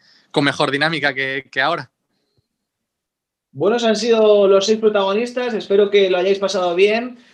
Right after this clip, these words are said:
Speaker 2: Vamos a ver si Chema de Lucas tiene que teñirse el pelo de amarillo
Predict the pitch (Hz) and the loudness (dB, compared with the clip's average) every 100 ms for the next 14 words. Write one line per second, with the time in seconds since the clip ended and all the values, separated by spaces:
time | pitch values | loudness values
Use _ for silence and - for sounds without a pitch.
0 | _ - 208 220 196 214 208 139 - - | _ 0 0 -2 0 0 0 -2 -14 -18
1 | - 160 160 196 202 190 196 196 185 180 | -10 -6 -4 -2 -2 4 4 4 0 0
2 | 196 185 185 185 180 180 180 180 196 196 | -2 -6 -6 -4 -2 -2 -2 -2 -2 -2
3 | 143 190 185 185 180 196 220 254 | 0 2 2 2 0 2 2 0